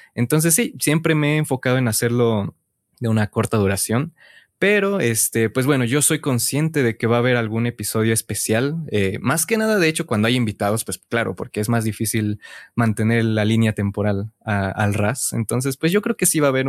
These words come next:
uno que otro episodio de más de media hora. Pero sí, en general, estos de veinticinco minutos más o menos, creo que son,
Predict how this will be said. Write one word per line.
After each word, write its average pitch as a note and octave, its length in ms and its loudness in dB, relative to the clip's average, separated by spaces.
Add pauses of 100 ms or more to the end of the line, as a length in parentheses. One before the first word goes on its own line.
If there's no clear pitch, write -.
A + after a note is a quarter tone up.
uno C#3+ 240 0
que - 80 -2
otro B2 140 -6
episodio A2 340 0
de G2+ 100 2
más G2+ 280 0
de G#2 80 0
media G2 260 2
hora. G#2 140 -2
Pero B2 240 0
sí, C3 240 0 (320)
en B2+ 120 0
general, D3 600 0 (100)
estos D#3 380 0
de C3+ 100 2
veinticinco B2 560 -2
minutos C#3+ 380 -2
más C#3+ 160 -2
o C#3+ 40 -2
menos, D#3+ 320 -2
creo C3 220 -4
que C3 80 -4
son, A#2 380 -2